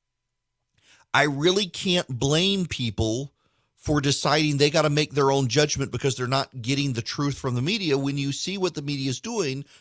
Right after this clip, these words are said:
with its double standard, you see the politicians and their double standards, you, you see the celebrities and their double standards, you're not allowed to congregate, you're not allowed to mourn with, with a crowd for, for your loss,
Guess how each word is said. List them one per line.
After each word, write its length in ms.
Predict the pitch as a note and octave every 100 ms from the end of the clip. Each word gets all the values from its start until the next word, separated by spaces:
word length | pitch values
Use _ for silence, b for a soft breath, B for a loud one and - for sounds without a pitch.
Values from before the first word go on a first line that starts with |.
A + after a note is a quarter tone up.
| b
with 160 | C#3+ D3+
its 120 | -
double 260 | D3+ C3
standard, 300 | C#3+ C#3+ F3
you 120 | D3+ C#3+
see 120 | D#3+
the 100 | C3+
politicians 640 | - C#3 C#3+ E3+ - D3
and 100 | C3+
their 160 | C#3 G3
double 280 | E3 A2+ A2
standards, 420 | A2+ G#2+ C#3 - B B
you, 140 | C3+ D#3+
you 160 | D3+
see 220 | D3+ F#3+ E3+
the 100 | D3+
celebrities 640 | D#3+ C#3+ F3+ F3 D#3 C#3+
and 140 | C#3+ B2
their 160 | F#3+
double 260 | D#3 A#2+ A#2
standards, 440 | - A#2+ A#2+ B2+ b b
you're 300 | - C3 G3+
not 160 | F#3 E3+
allowed 320 | D#3 D3+ C#3
to 60 | C#3
congregate, 580 | E3+ E3 D3 C3 C3+
you're 220 | A#2+ C#3+ E3+
not 140 | D3+
allowed 280 | C#3 C3+ C3
to 60 |
mourn 380 | B2 C3+ D3+ D3
with, 220 | C3 B2+
with 140 | C3 C3+
a 60 |
crowd 500 | B2 D#3+ D3 A#2 C3+
for, 240 | - C#3 C#3
for 220 | C#3+ C3
your 200 | C#3 F3
loss, 380 | C3+ A2 B2+